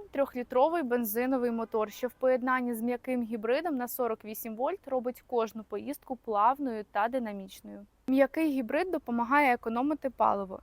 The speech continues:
додає електромоменту при старті та прискоренні, а також знижує викиди. У поєднанні з повним приводом Quattro ця Audi буквально клеїться до дороги. Керованість та впевненість на будь-якій трасі гарантовані.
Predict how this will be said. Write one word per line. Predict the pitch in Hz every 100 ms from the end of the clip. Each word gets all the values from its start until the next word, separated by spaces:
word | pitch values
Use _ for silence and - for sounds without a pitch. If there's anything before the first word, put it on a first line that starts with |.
| -
додає | 233 240 226 311
електромоменту | 294 269 294 277 262 214 202 196
при | - 208
старті | - 254 381 -
та | 294 247
прискоренні, | 262 269 - 202 185 190 190 - - -
а | 240
також | 262 302 403
знижує | 330 240 240 262 269
викиди. | 208 190 208 185 190 - - -
У | 269
поєднанні | 302 302 302 302 269
з | -
повним | - 285 247 226
приводом | 247 277 370 254 233 -
Quattro | 240 302 - 285 -
ця | - 320 370
Audi | 330 330 294 269
буквально | 262 269 262 247
клеїться | 240 226 214 269 -
до | 233 220
дороги. | 202 196 202 190 - - - -
Керованість | 294 277 233 220 208 -
та |
впевненість | 220 - 226 311 370 320 294
на | 247
будь-якій | 220 226 208 - 220
трасі | 214 240 320 254
гарантовані. | 233 294 269 233 - 196 190